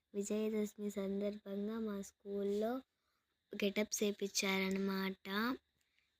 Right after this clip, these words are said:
చాలా బాగా గెటప్స్ అయితే వేశారు. దీంట్లో ఫస్ట్ క్లాస్ నుంచి నైన్త్ క్లాస్ వరకు,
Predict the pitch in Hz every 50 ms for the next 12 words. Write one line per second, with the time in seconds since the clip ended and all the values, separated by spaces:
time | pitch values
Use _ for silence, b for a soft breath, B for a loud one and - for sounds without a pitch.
0 | _ _ _ _ _ _ _ _ _ _ _ _ _ _ _ _ _ _ _ _
1 | _ - - - 196 185 190 202 214 220 220 220 214 208 214 226 226 226 214 214
2 | 202 202 - 214 220 - - - - 214 196 196 196 196 - 214 220 208 202 190
3 | 185 185 190 - 208 190 185 180 170 170 185 185 180 196 247 330 311 - _ _
4 | _ _ _ _ _ _ _ _ _ - 233 220 233 226 226 226 214 - - 233
5 | 226 226 226 226 - 226 220 214 - - 233 226 - 240 220 220 220 220 220 208
6 | - - 226 214 214 214 220 226 247 247 240 220 214 214 208 220 220 214 220 208
7 | 208 208 214 196 202 202 196 196 202 _ _ - 262 269 277